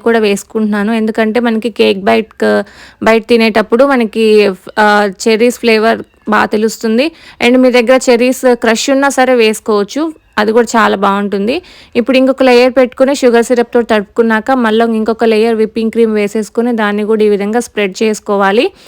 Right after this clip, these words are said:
ఇలా స్ప్రెడ్ చేసుకున్నాక మళ్ళీ సేమ్, ఆ, చెర్రీస్ ముక్కల్ని వేసేసుకొని పైన ఇంకొక లేయర్ కూడా, ఆ,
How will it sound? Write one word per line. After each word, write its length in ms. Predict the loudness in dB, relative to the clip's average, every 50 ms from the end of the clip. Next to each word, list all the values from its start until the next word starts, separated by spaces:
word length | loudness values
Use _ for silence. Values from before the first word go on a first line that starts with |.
| -20 -20 -20 -20 -12 -2 0
ఇలా 120 | 0 0
స్ప్రెడ్ 360 | 2 2 0 0 0 2 2
చేసుకున్నాక 540 | 0 0 0 -2 -2 0 0 0 2 2 2
మళ్ళీ 320 | 0 2 0 0 0 -2
సేమ్, 380 | -2 0 0 0 2 2 0 -2 -8 -16 -20 -20 -20 _ -4
ఆ, 220 | 0 2 2 2 2 2 2
చెర్రీస్ 300 | 4 4 4 2 4 2
ముక్కల్ని 400 | -2 0 0 0 2 2 2 2 0
వేసేసుకొని 540 | 0 0 0 -2 -2 -2 -2 -2 -2 -2 -2
పైన 320 | -2 -2 0 0 0 0
ఇంకొక 420 | 0 -2 -2 -2 -2 -2 -2 0 0
లేయర్ 380 | 2 2 2 2 2 0 0
కూడా, 300 | -2 -2 -2 0 2 0 0 -2 _ _ _ _ -20 _ -20 _ _ _ 0
ఆ, 260 | 2 2 2 2 0